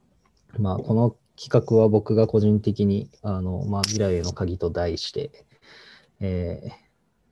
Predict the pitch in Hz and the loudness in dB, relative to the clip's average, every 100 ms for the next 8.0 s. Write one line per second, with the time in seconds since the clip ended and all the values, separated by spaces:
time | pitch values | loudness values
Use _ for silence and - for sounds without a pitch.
0 | _ _ - 110 104 110 131 131 120 120 | _ _ -8 -4 -2 -2 2 2 2 2
1 | 113 113 113 113 104 - 131 139 - 92 | 4 4 2 0 -2 0 2 2 0 -4
2 | 92 _ _ 110 104 104 98 92 - _ | -8 _ _ 0 0 0 0 -2 -6 _
3 | _ _ _ _ - 104 101 151 117 - | _ _ _ _ -8 -6 0 2 2 0
4 | - 92 85 - _ _ 95 87 85 - | -4 -4 -4 -8 _ _ -8 -6 -6 -8
5 | - - 117 120 117 120 113 117 113 - | -6 -4 -2 -2 0 -2 -2 -2 -4 0
6 | 117 95 90 92 85 90 87 - 80 82 | 0 0 -2 -6 -6 -6 -6 -8 -10 -14
7 | - - - 120 117 - 113 104 - _ | -14 -8 -4 -2 -2 0 0 0 -4 _